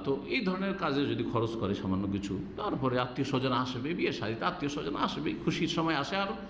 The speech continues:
দুঃখের সময় মানুষ আসে, তো এইগুলো, এগুলোর জন্য, তো এগুলোর জন্য দেন। একটা বিয়েতে এমনি খরচ আছে, আমাদের দেশে বলে মেঝে খরচ, কিছু খরচ আছে, ওই খরচগুলোর জন্য দিয়ে দেন। কিন্তু মা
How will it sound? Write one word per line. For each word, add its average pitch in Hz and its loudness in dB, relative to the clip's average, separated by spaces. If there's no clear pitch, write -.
দুঃখের 220 4
সময় 190 2
মানুষ 147 2
আসে, 117 -2
তো 170 4
এইগুলো, 175 4
এগুলোর 170 4
জন্য, 143 2
তো 311 0
এগুলোর 311 2
জন্য 254 2
দেন। 180 -2
একটা 208 0
বিয়েতে 220 0
এমনি 220 2
খরচ 208 0
আছে, - -2
আমাদের 135 4
দেশে 135 -2
বলে 135 2
মেঝে 131 4
খরচ, 98 -2
কিছু 277 4
খরচ - 2
আছে, - -2
ওই 277 2
খরচগুলোর 185 2
জন্য 135 2
দিয়ে 110 0
দেন। 87 -4
কিন্তু 143 2
মা 202 4